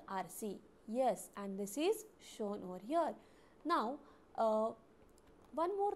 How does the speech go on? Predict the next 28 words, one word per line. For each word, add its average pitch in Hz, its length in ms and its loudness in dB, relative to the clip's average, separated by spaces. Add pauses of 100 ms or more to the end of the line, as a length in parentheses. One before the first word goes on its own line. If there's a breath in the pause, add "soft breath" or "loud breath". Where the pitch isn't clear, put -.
thing, 339 160 0 (680)
capacitor, 262 540 4 (640)
as 311 160 4 (120)
it - 140 -2
is 285 140 2
a 285 60 2
mid 311 280 2
frequency 302 460 -2
analysis, 254 560 -2 (360 loud breath)
we 277 140 4
are 302 220 6
considering 277 520 0
for 247 220 2
the, 247 300 4 (480 loud breath)
uh, 214 260 0 (480)
X - 220 -4
C 359 100 4
C 349 200 2
value 233 380 0
is 226 220 -4
very, 202 180 -2
very 214 280 -2
small 185 400 -6 (420)
as 339 320 0 (220)
frequency 233 500 -2
is 320 140 -2
moderately 202 540 -2 (260)
large. 202 480 -2